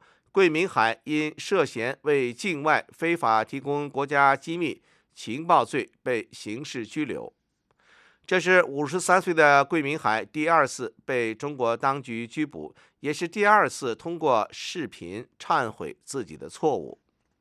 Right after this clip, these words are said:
多名中国观察人士用超现实来形容这次发布会，批评中国当局可耻地编造出这些采访和视频。瑞典当局尚未就这次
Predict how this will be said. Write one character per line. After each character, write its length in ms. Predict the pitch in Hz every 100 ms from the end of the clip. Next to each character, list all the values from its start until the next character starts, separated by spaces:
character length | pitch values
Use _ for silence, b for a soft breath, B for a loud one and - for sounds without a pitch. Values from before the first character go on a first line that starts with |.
| _ b b b b b b
多 140 | - 214
名 300 | 170 160 180
中 200 | - 202
国 180 | 156 147
观 180 | 160 165
察 100 | 165
人 180 | 131 135
士 320 | 151 135 - _
用 260 | 170 156 147 _
超 400 | - - 185 190
现 320 | 185 202 143
实 320 | 107 - 113 -
来 200 | 120 123
形 220 | 117 120
容 180 | 117 117
这 180 | 131 120
次 300 | - 123 107
发 160 | 131
布 120 | 135 147
会， 220 | 165 - b b b b
批 140 | - 240
评 200 | 202 196
中 120 | 220
国 120 | 196
当 200 | 180 185
局 300 | - 117 127 _
可 340 | - 127 147 240
耻 300 | - 104 85
地 280 | 131 - _
编 300 | 160 160 165
造 280 | 170 117 92
出 360 | - 147 - b b b
这 120 | 139
些 400 | - 135 131 -
采 320 | - - 117 156
访 260 | - 62
和 140 | - 113
视 180 | -
频。 320 | 139 - 71 - _ _ _ _ _ _ _ b b b b b
瑞 160 | - 190
典 220 | 160 151
当 220 | 151 165 170
局 220 | 139 139
尚 240 | - 160
未 180 | 156 147
就 320 | 127 156 139 131
这 200 | 160 131
次 360 | - 135 -